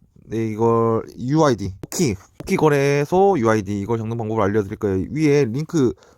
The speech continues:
보셨죠? 그 오키스, 오키스 링크를 타고 들어갑니다. 오키스 타고, 링크를 타고 들어가면 이 화면이 보일 거예요. 여기 링크를 들어가시면은 됩니다. 여기 링크 들어가시면은 이런 화면이 뜨는데, 어, 여기 저는 텔레그램으로, 네, 뭘 했습니다.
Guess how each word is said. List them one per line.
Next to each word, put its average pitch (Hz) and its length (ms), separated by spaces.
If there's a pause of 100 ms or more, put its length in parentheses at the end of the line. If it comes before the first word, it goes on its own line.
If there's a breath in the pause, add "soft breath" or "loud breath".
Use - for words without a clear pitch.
보셨죠? 104 500
그 104 360
오키스, 117 540 (120)
오키스 156 320
링크를 165 840
타고 170 180
들어갑니다. 101 360
오키스 120 380
타고, 147 200
링크를 135 360
타고 156 160
들어가면 127 300
이 120 100
화면이 135 240
보일 110 160
거예요. 107 400
여기 151 280
링크를 165 480
들어가시면은 139 760
됩니다. 117 580
여기 175 140
링크 196 220
들어가시면은 165 680
이런 143 200
화면이 170 180
뜨는데, 147 420
어, 107 380
여기 113 340
저는 131 120
텔레그램으로, 147 720 (120)
네, 95 380
뭘 113 180 (100)
했습니다. 101 460